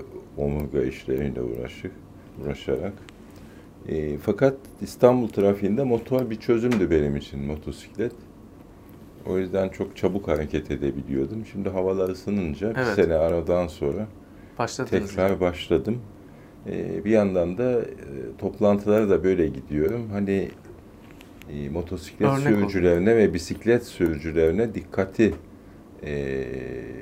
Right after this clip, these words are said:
Speaker 1: fark edilirliği arttırmak için. Çünkü sürücülerin çoğu bizim farkımızda değil. Böyle de bir,
Speaker 2: Evet.
Speaker 1: e, sıkıntılı
Speaker 2: Bayağı
Speaker 1: durum
Speaker 2: zorluk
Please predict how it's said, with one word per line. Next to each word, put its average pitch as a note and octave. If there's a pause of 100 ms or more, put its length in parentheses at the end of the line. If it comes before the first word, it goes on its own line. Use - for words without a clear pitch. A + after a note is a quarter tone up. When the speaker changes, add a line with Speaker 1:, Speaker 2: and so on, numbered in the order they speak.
(180)
Speaker 1:
fark D#2+
edilirliği F2
arttırmak D#2
için. G2 (100)
Çünkü E2+ (760)
sürücülerin E2+
çoğu F#2+
bizim F2+
farkımızda D#2
değil. C2 (140)
Böyle C#2
de C2+
bir, C#2+
Speaker 2:
Evet. G2+
Speaker 1:
e, C2
sıkıntılı -
Speaker 2:
Bayağı D#3
Speaker 1:
durum C3+
Speaker 2:
zorluk C#3